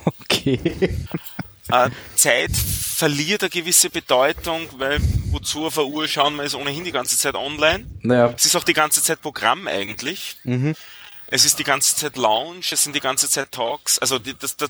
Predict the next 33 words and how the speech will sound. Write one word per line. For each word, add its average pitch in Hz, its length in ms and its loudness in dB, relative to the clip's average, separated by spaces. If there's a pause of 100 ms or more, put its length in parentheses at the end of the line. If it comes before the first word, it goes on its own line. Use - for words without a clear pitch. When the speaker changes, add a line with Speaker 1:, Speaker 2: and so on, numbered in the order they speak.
Speaker 2:
das, - 220 2
äh, - 40 -8 (220)
offizielle 151 440 0
Talkprogramm 139 640 -2
ist 135 120 2
so 139 80 -2
von 127 440 -6
zehn 135 340 0
Uhr 131 380 -4
vormittags 127 600 -4
bis - 520 2 (420)
zwei 117 260 4
in 123 100 -6
der 123 80 0
Früh, 131 260 -4
drei 113 220 2
in 117 40 -6
der 117 100 -4
Früh, 127 240 -6
so 135 120 -2
in 123 60 -8
der 123 100 -4
Größenordnung. 139 800 -6 (440)
Aber 123 140 -2
es 135 100 2
gibt - 160 -4
Sessions, 131 440 2
die 131 60 -10
lang 123 280 4
darüber 131 300 -4
hinausgehen. 127 840 -2
Es - 160 -2
gibt - 160 -8